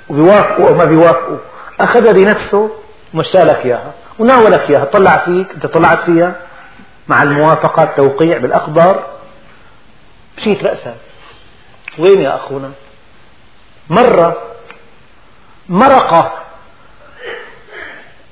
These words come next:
وين مريت؟ يمرقون من الدين كما قال عليه الصلاة والسلام،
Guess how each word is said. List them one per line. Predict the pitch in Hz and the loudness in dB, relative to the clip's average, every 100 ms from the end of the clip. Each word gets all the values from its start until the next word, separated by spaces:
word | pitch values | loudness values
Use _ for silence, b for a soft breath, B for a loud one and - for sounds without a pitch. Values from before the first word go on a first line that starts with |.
| - | -14
وين | 160 196 247 202 | -2 2 2 0
مريت؟ | 165 160 170 165 - - - - - - - - - - - - - - - - | -6 -6 -10 -12 -20 -20 -20 -20 -20 -20 -20 -20 -20 -20 -20 -20 -20 -20 -20 -4
يمرقون | 160 160 170 226 214 170 | -2 -2 -2 0 2 0
من | 160 | -2
الدين | 151 - 170 160 131 107 - | -4 -6 -6 -6 -8 -14 -12
كما | 123 123 | -12 -10
قال | - 139 | -6 -6
عليه | 123 117 135 120 | -4 -6 -8 -10
الصلاة | - - 127 123 117 | -14 -10 -10 -10 -12
والسلام، | 117 - 123 117 | -14 -14 -14 -14